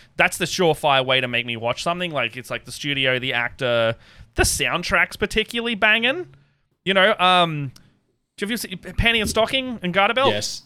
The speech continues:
Speaker 2: Yeah, yeah.
Speaker 1: That, I, I downloaded that soundtrack because that soundtrack, Teddy Lloyd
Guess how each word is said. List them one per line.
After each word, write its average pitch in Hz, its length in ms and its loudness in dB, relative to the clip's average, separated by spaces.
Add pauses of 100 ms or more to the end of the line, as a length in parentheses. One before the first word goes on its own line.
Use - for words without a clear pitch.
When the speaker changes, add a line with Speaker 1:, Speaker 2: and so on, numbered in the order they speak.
Speaker 2:
Yeah, 113 240 0 (120)
yeah. 101 200 -2 (160)
Speaker 1:
That, 196 280 4
I, 196 360 2
I 180 200 4
downloaded 156 560 0
that 165 140 2
soundtrack 147 600 0
because 143 300 -6
that 139 140 2
soundtrack, 143 520 0 (680)
Teddy 165 300 2
Lloyd 135 400 0